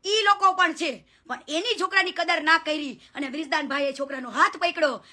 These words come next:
અને એની સાથે રાખ્યો. શું ઈ બ્રિજદાનભાઈની ભૂલ? ઈ બ્રિજદાનભાઈની ભૂલ? ઈ છોકરાની કલાની કદર કરી ઈ ભૂલ?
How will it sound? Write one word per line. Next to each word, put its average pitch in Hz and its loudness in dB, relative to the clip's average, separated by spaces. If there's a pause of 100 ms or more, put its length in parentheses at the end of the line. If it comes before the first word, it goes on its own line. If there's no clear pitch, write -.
(120)
અને 269 -4
એની 269 -6
સાથે 349 4
રાખ્યો. 349 -2 (160)
શું 339 -4
ઈ 302 -4
બ્રિજદાનભાઈની 320 0
ભૂલ? 466 6 (1800)
ઈ 381 2
બ્રિજદાનભાઈની 466 2
ભૂલ? 480 8 (1300)
ઈ 320 -8
છોકરાની 339 2
કલાની 349 4
કદર 508 4
કરી 508 4
ઈ 427 2
ભૂલ? 494 4